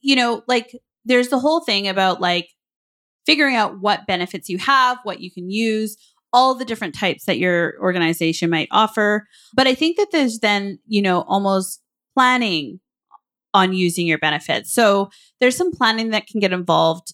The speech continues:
um, in order to utilize them to the best of your ability. And so that's really moving into that mindset of, "I'm gonna use them proactively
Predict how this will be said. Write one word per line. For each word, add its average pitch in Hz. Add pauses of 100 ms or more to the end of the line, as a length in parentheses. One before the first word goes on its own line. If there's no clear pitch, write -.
um, 170
in 185
order 214
to -
utilize 170
them 170
to -
the -
best 160
of 170
your 170
ability. 160
And 247
so 226
that's 240
really 254
moving 202
into 185
that 180 (220)
mindset 175
of, 170
"I'm 190
gonna 196
use 190
them 180
proactively 220